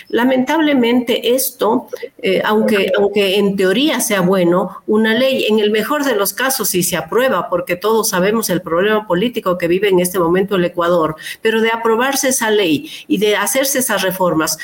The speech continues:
no nos garantiza exactamente que eso vaya a tener buenos resultados. Yo creo que hay que hacer un seguimiento, pero muy minucioso,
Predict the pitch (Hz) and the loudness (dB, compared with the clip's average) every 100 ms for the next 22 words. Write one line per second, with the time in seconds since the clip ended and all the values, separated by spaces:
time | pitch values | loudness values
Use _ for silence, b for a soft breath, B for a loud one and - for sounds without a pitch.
0 | B 247 285 349 339 - 214 208 202 196 | B 0 2 4 2 0 0 0 -2 0
1 | 311 302 233 - 302 311 - 226 226 208 | 0 2 0 -2 -2 -4 -2 2 4 2
2 | 214 233 240 B _ 226 262 269 247 226 | 2 -2 -4 B _ -2 -2 0 0 2
3 | 240 226 208 185 214 185 202 214 165 160 | 0 0 2 2 2 2 2 2 0 -2
4 | 147 143 240 311 - - - B B 180 | -4 -4 -2 0 -2 -4 -8 B B -4
5 | - 254 302 302 254 262 247 208 226 240 | -2 -2 -2 -2 -2 -2 -2 -2 2 2
6 | 262 262 B - 202 196 196 190 190 214 | 0 -2 B -2 0 2 0 0 2 2
7 | 262 285 269 - 240 208 190 190 202 277 | 2 2 2 0 -2 0 2 4 4 4
8 | 285 233 196 165 - 233 254 285 - 240 | 4 2 2 2 0 0 0 0 0 0